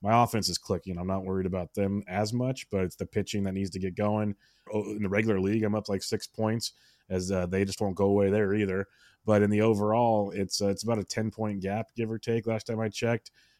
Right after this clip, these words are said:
which, you know, it doesn't sound like much, but to gain that much in an overall still takes a,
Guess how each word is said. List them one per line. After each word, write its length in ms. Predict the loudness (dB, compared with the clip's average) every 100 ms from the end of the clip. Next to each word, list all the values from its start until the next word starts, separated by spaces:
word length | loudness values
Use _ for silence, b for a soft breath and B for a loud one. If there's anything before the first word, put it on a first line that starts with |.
| _
which, 400 | 2 2 0 -10 -8
you 100 | 0
know, 240 | 2 2
it 140 | 0 0
doesn't 240 | 2 2
sound 220 | 0 0
like 160 | 0 0
much, 240 | -2 -2
but 100 | -6 -4
to 120 | -6
gain 340 | -4 -2 0
that 160 | 0 0
much 240 | -2 -4
in 60 | -4
an 80 | -2
overall 300 | 0 0 -2
still 260 | -4 -6
takes 300 | -4 -4 -4
a, 180 | -8